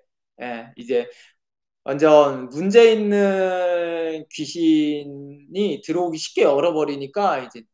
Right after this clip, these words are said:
완전 다 파괴시키는 거죠. 예. 그게 문제죠, 사실은.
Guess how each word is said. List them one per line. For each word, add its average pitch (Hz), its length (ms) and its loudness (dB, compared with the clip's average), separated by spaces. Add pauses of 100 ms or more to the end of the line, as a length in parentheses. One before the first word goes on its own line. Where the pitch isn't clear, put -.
(140)
완전 131 260 -12
다 - 280 -18
파괴시키는 247 680 -14
거죠. 113 220 -20 (960)
예. - 40 -20 (1040)
그게 175 260 0
문제죠, 123 640 -6
사실은. - 560 -20